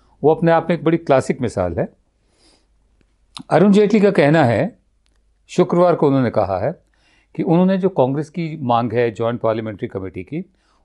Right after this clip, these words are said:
उसको reject करते हुए, खारिज करते हुए कहा है कि, अ, ये रफाल डील को लेकर खारिज करते हुए रहा है कि family was not above Supreme Court in a democracy।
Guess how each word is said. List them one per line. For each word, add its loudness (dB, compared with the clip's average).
उसको -2
reject -4
करते -10
हुए, -8
खारिज -2
करते -6
हुए -6
कहा -8
है -6
कि, -2
अ, 0
ये 2
रफाल 2
डील -6
को -10
लेकर -8
खारिज 2
करते -2
हुए 2
रहा 4
है 2
कि -8
family 0
was 0
not -2
above -2
Supreme -10
Court -10
in -12
a -12
democracy। -14